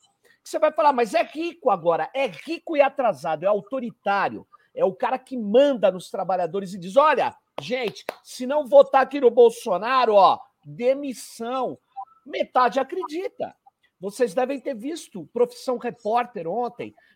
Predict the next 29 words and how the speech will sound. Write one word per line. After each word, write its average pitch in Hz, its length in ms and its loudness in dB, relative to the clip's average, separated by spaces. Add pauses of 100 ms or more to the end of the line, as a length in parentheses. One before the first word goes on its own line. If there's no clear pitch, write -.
Como 247 280 -2
é 320 80 0
que 330 120 -12
os - 120 -14
cara 202 220 -2
compra 330 500 0
voto 262 440 -2
em 214 40 -8
Santa 208 360 -12
Catarina? 160 560 -6 (260)
Um 294 240 -8
lugar 247 540 -6
de 233 160 -14
fascistas, - 1200 -16 (280)
onde 285 380 -2
nazistas 254 1040 -4
vieram 226 320 0
se - 160 -18
esconder 170 520 -6
aqui - 540 -4
e 285 80 -4
se 330 220 -8
reproduziram. 240 1120 0 (260)
É 285 160 -2
bem, 285 540 -6 (240)
é 302 140 4
preciso 294 640 -8
falar 285 320 -4
isso. - 440 -12